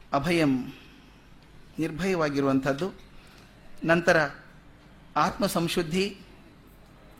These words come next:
ಜ್ಞಾನಯೋಗ ವ್ಯವಸ್ಥಿತಿ, ದಾನ, ಇಷ್ಟನ್ನ ನಿನ್ನೆ ನೋಡಿದ್ವಿ.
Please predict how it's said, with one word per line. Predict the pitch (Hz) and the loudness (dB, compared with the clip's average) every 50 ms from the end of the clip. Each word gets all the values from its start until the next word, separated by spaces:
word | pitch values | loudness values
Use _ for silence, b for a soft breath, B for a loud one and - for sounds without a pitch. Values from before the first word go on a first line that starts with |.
| - - - - - - - - - - - | -20 -20 -20 -20 -20 -20 -20 -20 -20 -14 -8
ಜ್ಞಾನಯೋಗ | 139 147 170 160 170 196 208 202 185 180 175 165 | 0 2 4 6 6 6 4 4 4 4 6 6
ವ್ಯವಸ್ಥಿತಿ, | 170 156 160 151 160 151 - - 165 151 - 175 185 233 - - - - - - - - - - - - - - - - - - - 135 135 | 4 4 4 2 0 0 -2 -4 -6 -6 -6 -6 -8 -8 -12 -18 -20 -20 -20 -20 -20 -20 -20 -20 -20 -20 -20 -20 -20 -20 -20 -16 -10 -4 0
ದಾನ, | 143 143 156 170 165 131 110 - - - - - - - - - - - - - - - - - - - - - - - - - - | 2 2 2 2 2 0 -4 -6 -12 -20 -20 -20 -20 -20 -20 -20 -20 -20 -20 -20 -20 -18 -16 -16 -16 -16 -20 -20 -20 -20 -16 -12 -10
ಇಷ್ಟನ್ನ | - - 185 175 175 | -8 -4 0 0 2
ನಿನ್ನೆ | 170 156 147 147 139 | 2 2 2 2 2
ನೋಡಿದ್ವಿ. | 131 127 123 123 113 120 - - | 2 2 0 0 -4 -6 -8 -14